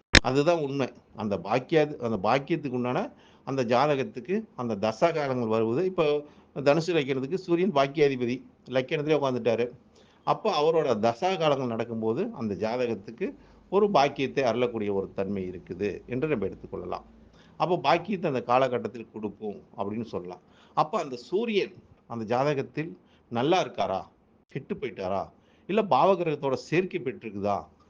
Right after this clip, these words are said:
என்று நம்ம இதெல்லாம் வந்து அந்த, ஏன்னா இப்ப நம்ம பொ-, ஒரு பொதுவா சொல்லக்கூடிய விஷயம் என்ன, பாக்கியாதிபதி லக்கினத்துல தான் யோகம், பாக்கியசாலிப்பா, உனக்கு முன்னோர்களோட ஒரு அ-, அனுகிரகம் இருக்குது, அ, பூர்வ புண்ணியத்தோட ஒரு பாக்கியத்தினை அணுகக்கூடிய தன்மை அப்படிங்கிற ஒரு கௌரவமாக வாழக்கூடிய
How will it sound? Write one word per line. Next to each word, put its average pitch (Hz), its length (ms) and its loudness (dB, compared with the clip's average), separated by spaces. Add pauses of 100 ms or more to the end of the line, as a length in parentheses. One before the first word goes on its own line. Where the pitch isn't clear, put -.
(260)
என்று 151 240 -2
நம்ம 123 240 0
இதெல்லாம் 139 680 2
வந்து 135 280 -2 (500)
அந்த, 123 140 0 (100)
ஏன்னா 147 240 2
இப்ப 156 240 -2
நம்ம 147 220 -4 (140)
பொ-, 175 280 -6
ஒரு 139 200 -2
பொதுவா 214 360 2
சொல்லக்கூடிய 180 460 -4
விஷயம் 156 220 -4
என்ன, 135 120 -2 (120)
பாக்கியாதிபதி 151 560 0
லக்கினத்துல 143 460 -4
தான் 208 140 -2
யோகம், 160 280 4 (260)
பாக்கியசாலிப்பா, 123 720 0 (440)
உனக்கு 120 300 -2
முன்னோர்களோட 135 560 4 (100)
ஒரு 107 160 0
அ-, 101 280 2
அனுகிரகம் 120 520 0
இருக்குது, 110 320 -2 (480)
அ, 123 80 -2 (140)
பூர்வ 170 300 -6
புண்ணியத்தோட 135 440 -2
ஒரு 113 180 2 (180)
பாக்கியத்தினை 120 480 -6
அணுகக்கூடிய 104 440 -4
தன்மை 107 280 -4 (160)
அப்படிங்கிற 113 480 -8
ஒரு 101 140 -6 (120)
கௌரவமாக 156 540 2
வாழக்கூடிய 104 360 0